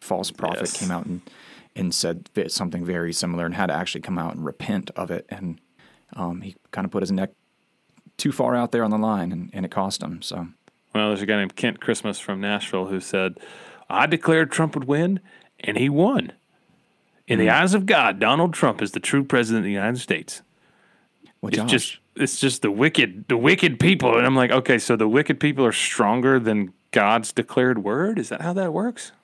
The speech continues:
Speaker 2: Hmm.
Speaker 1: But, but Josh,
Speaker 2: Hmm.
Speaker 1: he did declare
Speaker 2: <laughs>
Speaker 1: his, he did declare his presidency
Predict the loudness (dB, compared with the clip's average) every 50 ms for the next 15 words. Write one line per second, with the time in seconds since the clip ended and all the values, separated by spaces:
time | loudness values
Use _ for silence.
0 | _ -6 -4 -2 -2 -2 -4 -6 _ _ _ _ _ _ _ _ _ _ _ _
1 | _ _ _ _ _ _ _ _ _ -18 -12 -10 -10 -12 _ -8 -6 -6 -4 -2
2 | -2 -2 -4 -4 -8 -12 -16 _ _ _ _ _ _ -6 -6 -4 -4 -4 -6 -2
3 | -2 0 0 -2 -4 -6 -12 _ _ _ _ _ _ _ _ -12 -10 -8 -4 0
4 | 0 2 2 2 2 0 -2 -4 -4 -6 -6 -8 -10 -14 -18 -20 -20 _ _ -20
5 | -20 _ _ -6 -6 -4 0 0 -2 0 0 -4 -4 -2 -2 0 0 0 0 0
6 | -2 -4 -4 -4 -2 0 0 0 2 0 -2 -2 -2 -2 -4 -4 -6 -6 -10